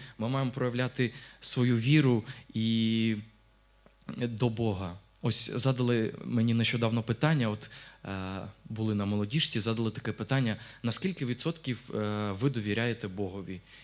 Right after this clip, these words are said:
Я якось так задумався, я навіть не знав, як його і скільки відповісти. Але якщо ми довіряємо Богові всеціло,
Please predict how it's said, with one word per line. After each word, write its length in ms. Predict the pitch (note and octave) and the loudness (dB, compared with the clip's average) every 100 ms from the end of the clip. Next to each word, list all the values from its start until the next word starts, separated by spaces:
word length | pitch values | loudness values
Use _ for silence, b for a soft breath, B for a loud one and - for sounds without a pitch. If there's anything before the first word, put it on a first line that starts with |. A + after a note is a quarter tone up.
| B | B
Я 140 | A2 | -2
якось 220 | C#3 C#3 - | -2 -2 -4
так 200 | B2+ A#2+ | -2 -2
задумався, 540 | A#2+ C#3 F3+ - G2+ | 0 0 0 0 -2
я 40 | |
навіть 280 | G#2+ A2 - B B | -2 -2 -6 B B
не 120 | G#2+ G#2 | -2 0
знав, 340 | A#2 A#2+ - B B - | 2 0 -4 B B -10
як 440 | - G#2+ A2 C#3 - | -6 -2 -2 -2 -2
його 140 | A#2 | 0
і 40 | G#2+ | 0
скільки 360 | - - A#2+ | -2 -4 -4
відповісти. 760 | A2 - A#2 A2 - - G2+ E2 - _ _ _ _ _ _ - | -6 -6 -4 -2 -2 -2 -6 -6 -14 _ _ _ _ _ _ -12
Але 240 | - G2 | -6 -2
якщо 280 | G#2+ - B2 | -2 -2 0
ми 120 | A#2+ | 2
довіряємо 460 | A2 G#2+ B2 A#2+ A2 | 2 2 4 4 2
Богові 340 | A2+ G#2+ G#2+ | 2 0 -2
всеціло, 680 | G2+ - G#2+ - D#3 D#3 | 0 0 2 0 2 2